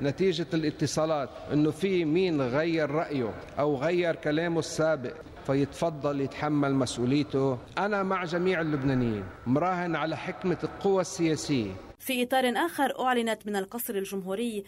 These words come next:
Speaker 2: أسماء الوفد اللبناني للتفاوض على ترسيم الحدود الجنوبية على النحو الآتي: العميد الركن الطيار بسام ياسين رئيسا، والأعضاء: العقيد الركن البحري مازن بصبوص، عضو هيئة إدارة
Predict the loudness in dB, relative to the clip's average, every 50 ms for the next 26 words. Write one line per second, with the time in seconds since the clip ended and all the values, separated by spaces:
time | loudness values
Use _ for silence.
0 | -4 -2 0 0 2 2 2 2 0 0 0 -2 -4 -4 -4 -4 -6 -6 -6 -6
1 | -4 -4 -2 -2 -2 -2 -2 -4 -6 -8 -6 -4 -2 -4 -2 -4 -4 -4 -2 0
2 | 0 0 0 -2 -2 -4 -6 -6 -6 -6 -4 -4 -4 -6 -8 -8 -8 -6 -6 -4
3 | -4 -4 -6 -6 -6 -8 -8 -8 -6 -4 -4 -4 -4 -6 -6 -4 -2 0 0 0
4 | 0 -2 -6 -6 -6 -6 -6 -4 -6 -6 -6 -8 -8 -8 -10 -8 -4 0 2 2
5 | 4 2 2 0 0 0 0 0 -2 -2 -4 -4 -4 -6 -6 -4 -4 -4 -2 -2
6 | -2 -2 -2 -2 -2 -2 0 0 0 0 -2 -4 -2 -2 0 0 0 0 0 -2
7 | -2 -2 -2 -4 -4 -4 -4 -4 -4 -4 -4 -4 -6 -8 -12 -16 _ _ -2 0
8 | 0 2 0 0 -2 -2 0 0 0 0 -2 -8 -18 -8 -2 0 2 2 2 2
9 | 0 0 0 0 2 0 0 0 -2 -2 -2 -2 -2 -2 -4 -4 -4 -6 -4 -4
10 | -4 -2 -4 -4 -4 -4 -2 0 0 -2 -2 -4 -4 -4 -4 -4 -4 -6 -6 -6
11 | -6 -8 -10 -8 -6 -4 -2 -2 -2 -2 0 0 0 0 -2 -2 0 -2 0 0
12 | 0 0 0 -2